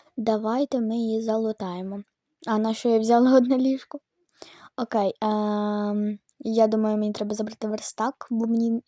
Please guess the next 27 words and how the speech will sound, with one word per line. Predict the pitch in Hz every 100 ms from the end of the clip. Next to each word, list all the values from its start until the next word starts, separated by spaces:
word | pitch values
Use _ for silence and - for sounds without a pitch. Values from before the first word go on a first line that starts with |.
| 220
його | 214
не | 214
треба | 220 240 311 - _ _ _ _ _ _ _ _
крафтити | - 247 233 - 269 285
навіть. | 285 302 - - - _ _ _ _ - - -
І |
давайте | 226 277 349
подивимося, | - 262 233 226 233
чи | 220 -
є | 233 226 240
тут. | 240 240 - -
Немає, | 240 247 226 190 180 185 180 185 196
блін. | 185 196 196 196 196 196 196 202 214 _ _ _
Серйозно? | - 269 269 320 339 330 320 320 - _ _ - - _ _
Да | 320 370
ну, | 370 370 359 311 240 214 -
окей, | 240 - 208 190
давайте | 214 262 247
килим | - 240 220 208
зламаємо, | 208 202 220 269 285 226 202
щоб | 208 214 - _
точно | 240 226 208 - 202 190 202 _ _ _
знати, | 226 226 247 220
що | 220 214
тут | 208 214
нічого | 208 208 208 202
немає. | 196 190 185 202